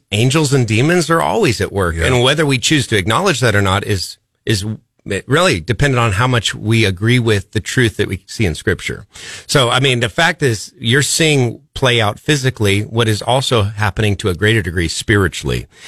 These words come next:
Speaker 1: in terms of the conflict that is unfolding in the Middle East.
Speaker 2: You were saying something before, and we said, "Save it, save it for, save it for the air." You're talking about Hamas and, uh, the name that.
Speaker 1: Yeah.
Speaker 2: Share that.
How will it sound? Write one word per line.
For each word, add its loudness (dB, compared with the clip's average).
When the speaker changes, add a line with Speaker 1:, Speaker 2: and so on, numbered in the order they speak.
Speaker 1:
in 2
terms 2
of -4
the -4
conflict 0
that 0
is -2
unfolding 0
in -4
the -4
Middle 0
East. -8
Speaker 2:
You 4
were 2
saying 0
something 0
before, 0
and 0
we 2
said, 0
"Save 2
it, -8
save 0
it -8
for, 2
save 0
it -2
for 0
the 2
air." 2
You're 0
talking 2
about 0
Hamas 0
and, 2
uh, 0
the 2
name 0
that. -4
Speaker 1:
Yeah. 2
Speaker 2:
Share 2
that. -4